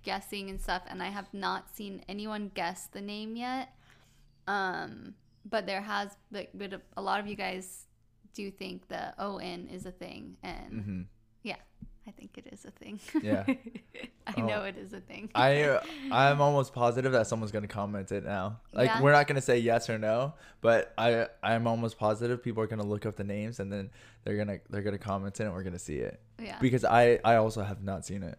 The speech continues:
Speaker 1: I haven't seen it once. Um, and we don't have a middle name still. I thought we did.
Speaker 2: I thought of a middle name. Well, I mean, you thought of a middle name, and I loved it, but now you took
Speaker 1: Actually,
Speaker 2: it away.
Speaker 1: Corinna gave me that middle name.
Speaker 2: Oh, Corinna did?
Speaker 1: Yeah.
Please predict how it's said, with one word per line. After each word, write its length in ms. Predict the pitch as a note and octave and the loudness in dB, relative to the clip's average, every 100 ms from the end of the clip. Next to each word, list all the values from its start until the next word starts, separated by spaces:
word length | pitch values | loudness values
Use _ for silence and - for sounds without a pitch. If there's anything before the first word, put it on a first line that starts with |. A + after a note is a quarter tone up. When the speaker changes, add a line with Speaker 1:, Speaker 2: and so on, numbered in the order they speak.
| - | -8
Speaker 1:
I 60 | |
haven't 340 | G#3 G#3+ G3+ - | -8 -8 -12 -14
seen 240 | - G3+ | -16 -12
it 140 | F#3 G3 | -12 -10
once. 520 | F#3+ G#3 - - - _ - | -12 -12 -14 -18 -18 _ -10
Um, 480 | A3 G3+ - - F#3 _ _ | -8 -8 -10 -14 -18 _ _
and 200 | A3 G#3+ | -8 -6
we 100 | G#3+ | -6
don't 320 | G#3 G#3+ G#3+ G#3+ | -2 0 0 -2
have 140 | A3 | -4
a 80 | G#3 | -4
middle 240 | G3 F#3+ | -6 -8
name 220 | F#3 F3+ | -8 -10
still. 360 | F3+ - - F3 _ _ | -14 -12 -12 -12 _ _
I 100 | G#3 | -10
thought 240 | G#3 G#3 | -4 -4
we 80 | G#3+ | -4
did. 180 | A3 A3 | -4 6
Speaker 2:
I 280 | D#3+ G3 A#3 | 10 12 10
thought 300 | A3+ G#3+ A3 | 8 6 6
of 100 | G3 | 2
a 60 | F#3+ | 2
middle 260 | F3 E3+ | 4 4
name. 500 | D#3+ C#3 D3 G3+ A3 - | 4 2 0 -2 -4 4
Well, 120 | D3+ | 4
I 40 | |
mean, 160 | D#3 C#3 | 6 2
you 160 | E3 | 0
thought 200 | G#3+ F#3 | 2 2
of 60 | E3+ | 2
a 40 | C#3 | 0
middle 200 | C3+ C3 | 0 2
name, 300 | B2+ D3+ - | 0 -2 -2
and 140 | C3 | 2
I 60 | B2 | 2
loved 480 | A2 A#2+ F#3+ F#3+ A#2+ | 2 4 6 6 4
it, 200 | C3 C#3+ | 0 0
but 120 | A#2 | -2
now 100 | A#2 | 0
you 80 | C#3 | 2
took 80 | B3+ | 2
Speaker 1:
Actually, 260 | - D#3 C3+ | 2 2 4
Speaker 2:
it 40 | G#2 | 4
away. 100 | G2 | 0
Speaker 1:
Corinna 500 | B3+ B3 A#3 G#3+ G#3 - | -4 -6 -6 -6 -10 -14
gave 180 | G#3 A3 | -8 -8
me 140 | G#3+ G3+ | -8 -10
that 160 | G3 | -10
middle 200 | G#3+ G3 | -10 -14
name. 260 | F#3+ G3 G#3 - | -12 -12 -6 4
Speaker 2:
Oh, 140 | C#3+ | 4
Corinna 340 | C#3 C3 C#3+ F#3 | 6 2 2 2
did? 220 | A3+ C#4+ | 0 -2
Speaker 1:
Yeah. 340 | A3 F#3+ F3+ | -4 -4 -6